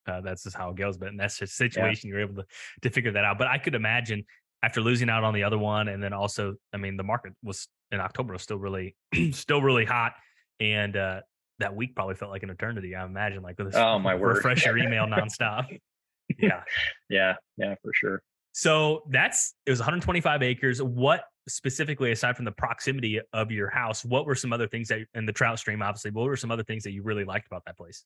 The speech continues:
Speaker 2: Yeah, so, I mean, the, my area, I think the proximity to Pittsburgh. So I looked at the property as an investment. I don't know, I mean, maybe I'll own this forever, but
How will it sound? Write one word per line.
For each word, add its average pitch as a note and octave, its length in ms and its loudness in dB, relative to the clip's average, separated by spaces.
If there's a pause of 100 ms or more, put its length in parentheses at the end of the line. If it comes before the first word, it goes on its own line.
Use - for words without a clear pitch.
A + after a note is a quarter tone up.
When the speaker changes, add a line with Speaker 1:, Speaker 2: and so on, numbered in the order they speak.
(100)
Speaker 2:
Yeah, F#3+ 260 8
so, F3+ 360 8
I D3 80 6
mean, F3+ 140 6
the, D#3+ 80 2 (260)
my D#3+ 220 6
area, C3 260 8
I G#2+ 40 4
think A2+ 160 -6
the G#2+ 80 -10
proximity G#2 500 0
to F2 80 -4
Pittsburgh. F#2 480 -4
So C#3+ 100 4
I F3 60 8
looked F#3 220 6
at - 100 2
the C3 60 4
property A#2 440 2
as G#2+ 140 2
an G#2+ 60 -6
investment. F2+ 540 -2 (240)
I D#3+ 140 6
don't D#3 160 6
know, C3+ 120 4
I C3 60 -4
mean, A2 220 0
maybe B2 240 4
I'll C#3 80 8 (100)
own D#3 100 2
this E3+ 160 2
forever, F3 480 2 (440)
but G#2+ 280 6